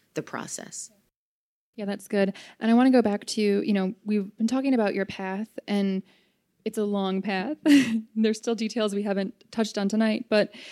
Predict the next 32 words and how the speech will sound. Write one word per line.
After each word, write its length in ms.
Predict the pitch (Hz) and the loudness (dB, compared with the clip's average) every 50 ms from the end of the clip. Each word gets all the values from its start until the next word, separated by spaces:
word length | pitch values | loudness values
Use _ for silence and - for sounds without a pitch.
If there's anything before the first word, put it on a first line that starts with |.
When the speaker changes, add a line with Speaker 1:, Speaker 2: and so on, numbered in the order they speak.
| - - - - - | -20 -20 -20 -20 -14
Speaker 2:
you, 520 | - - 240 240 240 233 226 220 - - - _ | -4 2 6 8 8 8 8 6 4 0 -8 _
you 340 | - - 208 220 226 220 220 | -4 0 4 4 6 6 6
are 80 | 214 | 6
very, 680 | 202 233 247 254 254 247 233 220 208 202 196 190 - - | 6 6 6 6 6 6 6 6 4 4 2 0 -2 -2
um, 640 | - 190 185 185 185 185 185 185 185 185 185 190 185 _ _ _ _ _ _ _ _ _ _ - | -2 -2 0 0 0 0 0 0 0 0 -2 -4 -6 _ _ _ _ _ _ _ _ _ _ 4
forthcoming 460 | 269 240 233 233 - 220 208 202 190 | 4 4 4 4 2 2 2 4 4
about 140 | 190 190 - | 4 2 0
the 80 | 196 | -2
fact 300 | - 190 180 185 - - | -4 -4 -6 -6 -4 -4
that 100 | 196 185 | -2 -2
it 140 | 190 185 - | -2 -2 -2
took 160 | - 226 - | -4 -2 0
a 60 | 202 | 0
long 220 | 190 190 185 185 185 | 2 2 2 0 0
time. 440 | 180 - 175 160 170 190 185 185 - _ _ _ _ _ - | -2 -4 -8 -8 -8 -10 -10 -12 -16 _ _ _ _ _ -2
And, 520 | - 208 202 202 196 196 196 196 196 - - - _ _ _ _ _ _ _ _ _ - | 2 2 4 4 4 4 4 4 2 0 -2 -8 _ _ _ _ _ _ _ _ _ 0
you 80 | 226 226 | 2 2
know, 80 | 214 | 4
I 100 | 208 214 | 4 2
think 380 | 214 - 214 208 208 208 - - _ _ _ _ _ _ _ | 2 2 2 2 0 -2 -6 -18 _ _ _ _ _ _ _
we're 140 | - 220 220 | 0 0 2
so, 520 | 220 - - 233 220 214 214 208 208 208 - | 2 2 2 2 4 4 4 4 2 0 0
like, 140 | - 208 220 - | -4 -6 -2 0
we 100 | 226 226 | 2 2
want 200 | 226 226 - - | 2 0 0 0
everything 320 | 208 208 214 202 208 196 | 0 0 0 0 0 -2
immediately. 500 | 190 190 185 185 180 - - 190 - 196 | 0 -2 -2 -4 -4 -6 -6 -6 -2 0
We're 100 | 202 208 | 2 2
Speaker 1:
Mm. 100 | 202 - | 2 2
Speaker 2:
so 120 | 214 202 | 0 0
impatient. 720 | 185 202 208 196 196 196 202 196 - - 185 180 180 - - | 0 0 0 0 2 2 0 0 0 0 -2 -2 -2 -2 -2
And, 240 | 196 190 185 185 | 0 2 2 2